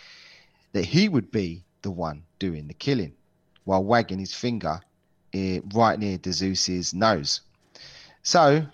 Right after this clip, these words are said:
De Zeus retaliated himself, but he retaliated by whacking him with a glancing right hand. It sparked into mayhem. Duran explains,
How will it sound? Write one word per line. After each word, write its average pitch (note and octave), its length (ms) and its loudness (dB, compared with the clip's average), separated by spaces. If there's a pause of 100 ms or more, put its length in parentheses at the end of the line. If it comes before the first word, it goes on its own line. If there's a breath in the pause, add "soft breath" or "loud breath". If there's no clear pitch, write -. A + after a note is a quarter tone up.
De A2+ 100 -4
Zeus C3+ 500 2
retaliated C#3+ 420 4
himself, D3+ 580 0
but G#2+ 100 0
he D3+ 80 2
retaliated C3+ 600 0
by B2+ 120 4
whacking C#3+ 480 2
him G#2+ 80 -2
with G2+ 160 -4
a G#2 60 -6
glancing A2+ 460 -2
right A2 260 2
hand. B2 400 0 (580 loud breath)
It - 120 -6
sparked - 600 2
into A#2+ 220 -6
mayhem. B2+ 500 0 (280)
Duran B2 280 0
explains, A2 760 -4